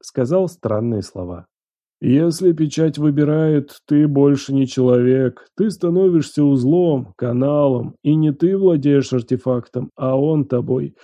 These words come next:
И только если ты сильнее его воли, тогда живешь и можешь им пользоваться, им самим и его силой.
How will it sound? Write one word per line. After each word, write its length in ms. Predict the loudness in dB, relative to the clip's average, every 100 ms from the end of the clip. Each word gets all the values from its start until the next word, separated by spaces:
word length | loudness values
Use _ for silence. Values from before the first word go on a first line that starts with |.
| _ -2
И 120 | 0
только 320 | 2 2 2
если 340 | 2 0 -2
ты 200 | 0 0
сильнее 480 | 0 0 2 2 0
его 360 | 2 2 4 2
воли, 800 | 4 4 4 4 2 -2 -6 -8
тогда 360 | -4 -2 0 0
живешь 520 | 0 0 0 -2 -2
и 20 |
можешь 400 | 0 0 -2 -4
им 160 | -4 -2
пользоваться, 680 | 0 0 0 -4 -6 -12 -18 _
им 220 | 0 2
самим 540 | 0 -4 -2 -2 -2 -4
и 80 | -2
его 220 | 0 0
силой. 560 | -2 -6 -6 -6 -10